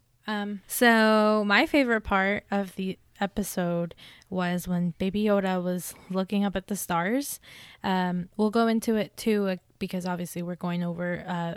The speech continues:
the epi-, the parts of the episode that intrigued us, but I think that part was very reminiscent of the twin suns moment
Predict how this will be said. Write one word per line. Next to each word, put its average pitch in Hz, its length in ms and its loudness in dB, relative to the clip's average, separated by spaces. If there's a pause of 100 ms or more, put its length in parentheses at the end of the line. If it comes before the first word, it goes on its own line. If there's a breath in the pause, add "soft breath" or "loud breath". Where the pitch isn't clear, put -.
the 180 180 -6
epi-, - 320 -6
the - 200 -8 (100)
parts - 240 -6
of 185 80 -6
the - 80 -12
episode 185 360 -6
that 180 140 -10
intrigued 240 380 -4
us, 214 160 -2
but - 180 -6 (380 loud breath)
I 214 80 2
think 262 200 0
that 277 160 2
part 254 220 0
was 220 180 0
very 208 340 2
reminiscent 226 760 2
of 190 220 -2
the 185 100 -2
twin 196 300 0
suns 185 380 0
moment 311 520 2